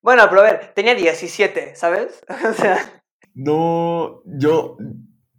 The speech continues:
Speaker 2: yo tenía catorce la primera vez que vi esa película.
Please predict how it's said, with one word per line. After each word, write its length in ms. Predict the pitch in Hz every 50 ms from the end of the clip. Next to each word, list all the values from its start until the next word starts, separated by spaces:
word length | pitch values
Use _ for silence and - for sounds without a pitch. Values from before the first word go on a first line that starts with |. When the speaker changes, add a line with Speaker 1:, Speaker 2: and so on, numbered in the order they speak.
| _
Speaker 2:
yo 460 | _ _ - 135 127 123 127 143 147 135
tenía 340 | 156 156 156 165 170 170
catorce 520 | 170 135 110 - - 123 123 123 127 147 131
la 100 | 113 104
primera 180 | 110 107 107 113
vez 100 | 117 -
que 100 | - 135
vi 80 | 123
esa 160 | 123 123 - -
película. 680 | - - 87 - - - 120 113 107 107 104 107 107